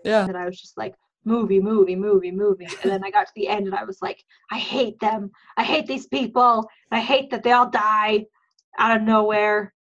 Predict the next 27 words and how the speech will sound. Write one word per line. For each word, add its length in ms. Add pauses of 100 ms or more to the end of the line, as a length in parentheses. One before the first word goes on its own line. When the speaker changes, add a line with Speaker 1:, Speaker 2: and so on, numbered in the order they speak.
(200)
Speaker 1:
<laughs> 80 (1200)
Yeah, 380
it 200
is 160
kind 200
of 80
a 60
lot. 160
I 140
was 200
even 240
feeling 320
a 80
little 200
bit 240
that 200
way 380 (120)
binge 260
watching, 640
so 320
I 120
understand. 680 (420)
So, 600
uh, 240 (560)
just 180
talking, 420 (200)
uh, 140